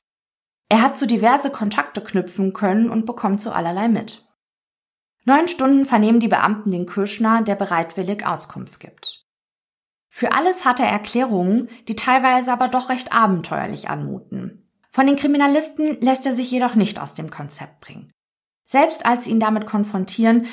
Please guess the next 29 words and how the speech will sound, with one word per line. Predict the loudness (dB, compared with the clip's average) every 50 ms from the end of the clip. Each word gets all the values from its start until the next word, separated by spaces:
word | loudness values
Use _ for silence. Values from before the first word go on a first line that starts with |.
| -14 -10 -4
dass | -2 -2 -2
sie | -2 -4
persönliche | -4 -2 -2 0 0 2 0 2 0 0 -2 -2 -4
Dinge | 0 2 2 2 2
von | 2 0 -2 0
Annegret | 0 0 0 0 -2 -2 -4 -4 -4 -2
B. | 0 0 2
bei | 2 2 0
ihm | 0 -2 -6
gefunden | -6 -8 -8 -6 -4 -2 -2 0 0 2
haben, | 2 2 4 2 2 0 -2 -4 -2
hat | -2 -2 0 0
er | 0 0
eine | 2 2 2 2
Antwort | 0 0 -2 -4 -8 -8 -8 -8
parat. | -8 -6 -4 -4 -6 -6 -6 -10 -16 _ _ _ _ _ _ _ _ _ _ _ _ _ _ -2
Das | -2 0 2
sei | 0 0
richtig. | 0 0 -2 -4 -6 -10 -14 -16 -18 -20 _ _ _ _ _ 0
Annegret | 2 2 0 0 0 -2 -2 -2 -2 -2
sei | 0 2 2 4
ja | 4 2
auch | 0 0 0
bei | 0 0 0
ihm | 0 -2 -6
gewesen. | -8 -10 -12 -14 -14 -14 -14 -14 -12 -14 -16 _ _ _ _
Freiwillig, | -6 0 2 2 2 2 0 -4 -8 -8 -10 -12 -16
verstehe | -16 -14 -14 -12 -12 -12 -12 -12 -14
sich. | -14 -16 -20 -20 -20